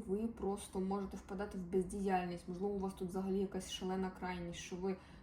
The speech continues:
то як білка в колесі, то, у вас, то ви нічого не робите. У вас тут є величезний страх прийняти відповідальність за своє життя, за свій вибір, взагалі цей вибір зробити. Можливо, навіть тому, що ви, вам здається, що якщо ви вибір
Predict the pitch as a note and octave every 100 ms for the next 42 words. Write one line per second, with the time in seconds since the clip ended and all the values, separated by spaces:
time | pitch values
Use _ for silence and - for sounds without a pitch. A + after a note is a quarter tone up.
0 | - G3 F3+ F3+ G3 F#3 G3 - A#3+ C4
1 | C4 A#3+ - G3+ A3+ A3 G3+ - F#3 F3
2 | - G#3+ G3 F#3 G3 G3+ F#3+ F3+ E3+ E3+
3 | F#3 - - - - - - G3+ A#3 A#3
4 | - G#3+ G#3+ G3+ G3+ - G#3+ G3 F#3+ G3+
5 | G3+ G3 G3+ G3 F#3+ F#3 F#3 - F#3 F3+
6 | F#3+ F#3 F#3 F3+ F#3 - F#3 F3+ F3+ -
7 | F#3 F#3 F3+ F#3 - A3 B3 B3 F#3+ F#3
8 | - F#3 F3 A3 B3 G3+ F#3 F#3+ F#3 -
9 | F#3 F#3 F#3 F#3 G3 A#3+ G#3+ F#3 G3+ G#3
10 | G3 - - - G3 F#3+ F#3 G3 G#3+ A3
11 | - F#3 G3+ G3 F#3 G3 F3+ G#3 A3 G3+
12 | - F#3 - F#3 F3+ F3+